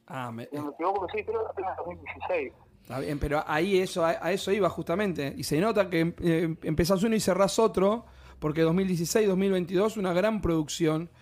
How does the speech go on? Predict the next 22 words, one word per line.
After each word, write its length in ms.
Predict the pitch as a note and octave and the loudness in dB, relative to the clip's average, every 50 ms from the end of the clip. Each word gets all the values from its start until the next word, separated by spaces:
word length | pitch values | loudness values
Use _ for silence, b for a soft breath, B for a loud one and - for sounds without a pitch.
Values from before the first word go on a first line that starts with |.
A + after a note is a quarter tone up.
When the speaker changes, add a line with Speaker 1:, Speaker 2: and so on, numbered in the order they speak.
| B B B | B B B
Speaker 1:
Y 120 | - E3+ D#3+ | -6 -2 2
te 120 | F3+ F#3 | 2 2
felicito. 420 | D#3 F#3+ F#3 F#3+ - - A3+ A3 B3 | 4 2 2 2 0 0 2 4 4
Speaker 2:
No, 80 | F#3 F3 | 6 4
pero, 200 | G3 G3 F#3+ - | 4 0 0 -2
pero 140 | E3+ D#3+ E3 | -2 -2 0
esperá 220 | E3+ D#3+ D3 D3+ | 2 2 2 2
que 140 | F#3 G3 F3 | 2 2 0
depende 460 | D3+ D3 C#3+ - - A3 A#3 A3+ A#3 | 0 -2 -2 -2 -4 -4 -2 -2 -2
del 120 | G#3+ G#3+ - | -2 -2 -2
dos 140 | D#3+ D#3+ F#3 | -4 -4 -4
mil 120 | G#3 G3+ | -4 -6
dieciséis. 460 | F3+ F3 F#3 F3 - F3+ F3 E3+ E3+ F3 D3 - - - | -6 -6 -6 -4 -2 -2 -2 -2 -2 -4 -6 -4 0 2
A 120 | C3+ C3 | 2 2
mí 160 | C#3+ F3+ G#3 | 2 0 -2
me 120 | G#3 G#3+ G3 | 0 -2 -2
trasladan 600 | F#3+ F3 D#3+ D3+ C#3+ D#3 E3+ F3+ E3 D#3 D3+ C#3+ | 0 0 0 0 2 2 2 4 4 2 2 0
así 120 | - F3 | -4 -6
por 300 | - - C#3 C3 B2+ A#2+ A#2 C3 | -4 -2 -2 -2 -2 -4 -8 -10
diferentes 580 | C3 B2 A#2+ - - C3+ D#3 E3 D#3 F#3 D#3+ D#3+ | -8 -8 -8 -6 -4 -4 -4 -2 -2 -2 -2 -2
unidades 380 | D#3 D3+ D#3 F3 F#3 F3+ E3+ F3 | -2 -2 0 0 2 0 0 0
penales 300 | E3 D3 E3+ G3+ G#4+ - | 0 2 2 2 2 0